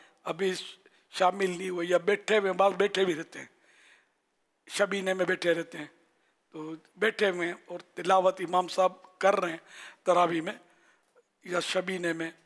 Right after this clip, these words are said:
تو اس وقت آیت سجدہ آ جاتی ہے، تو جس جس نے سنا جو نماز میں نہیں ہے اس پر بھی سجدہ تلاوت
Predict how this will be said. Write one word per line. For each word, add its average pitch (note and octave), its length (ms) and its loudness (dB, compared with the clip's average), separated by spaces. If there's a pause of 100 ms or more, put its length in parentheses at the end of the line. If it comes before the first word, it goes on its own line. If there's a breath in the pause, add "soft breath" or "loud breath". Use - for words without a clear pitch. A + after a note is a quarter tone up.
(1600)
تو G3 240 -6
اس - 160 -6
وقت A3 300 -2
آیت G3 360 2
سجدہ F#3 460 -2
آ F#3+ 100 2
جاتی F3+ 360 0
ہے، F#3 60 -8 (440 soft breath)
تو F3 140 -14
جس A3 340 0
جس A3 240 -6
نے G#3+ 200 -6
سنا G#3 360 2
جو G3+ 140 -8
نماز F#3 300 0
میں G3 140 -6
نہیں E3+ 400 -6
ہے F3 140 -4 (580 soft breath)
اس - 180 -8
پر A#3 100 4
بھی A3 140 -2
سجدہ F3 320 -4 (100)
تلاوت D#3+ 460 -2